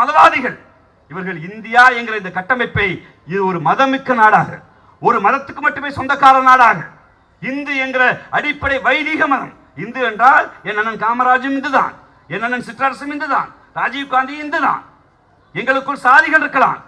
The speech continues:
நான் வணங்குவது கண்ணனாக இருக்கலாம், அண்ணன் வணங்குவது சிவனாக இருக்கலாம், அண்ணன் ஒருத்தவர்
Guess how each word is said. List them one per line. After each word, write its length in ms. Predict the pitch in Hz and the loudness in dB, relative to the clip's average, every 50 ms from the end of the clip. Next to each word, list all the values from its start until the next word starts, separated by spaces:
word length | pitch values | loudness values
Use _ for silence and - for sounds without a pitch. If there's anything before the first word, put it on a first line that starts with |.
| - _ _ - | -20 _ _ 2
நான் 160 | 196 208 202 214 | 2 4 4 2
வணங்குவது 360 | 254 277 277 277 285 269 254 - 226 | 0 0 -2 -4 -4 -4 -2 -4 -4
கண்ணனாக 340 | 247 277 302 302 294 285 285 | -2 4 6 6 8 6 6
இருக்கலாம், 340 | 262 262 247 220 180 151 - - - | 4 2 2 0 0 0 -4 -8 -10
அண்ணன் 240 | 151 214 254 262 254 | -8 -6 -4 -6 -4
வணங்குவது 320 | 254 269 269 277 277 262 - | -6 -6 -6 -8 -10 -10 -10
சிவனாக 340 | 247 269 294 302 294 285 285 | -8 2 2 4 4 4 0
இருக்கலாம், 340 | 262 - 247 202 - - - - - - - - 156 | -2 -4 -4 -4 -4 -6 -10 -20 -20 -20 -10 -4 -4
அண்ணன் 400 | 214 254 269 277 269 269 277 277 | -2 -2 -2 -4 -4 -4 -2 0
ஒருத்தவர் 360 | 269 262 262 262 247 240 - | -2 0 2 0 0 0 0